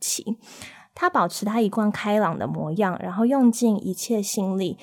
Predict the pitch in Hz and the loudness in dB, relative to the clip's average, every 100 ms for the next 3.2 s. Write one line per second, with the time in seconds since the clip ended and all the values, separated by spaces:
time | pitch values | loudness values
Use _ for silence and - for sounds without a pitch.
0 | - - - - 247 226 208 - 226 220 | -16 -20 -16 -2 2 2 2 2 4 4
1 | 202 143 160 170 185 - 202 202 339 320 | 0 0 -2 -2 -4 -2 -2 -2 -2 -2
2 | 156 214 196 165 247 - 92 - - - | -2 0 0 -2 -4 -4 -4 -4 -6 -6
3 | - - | -6 -8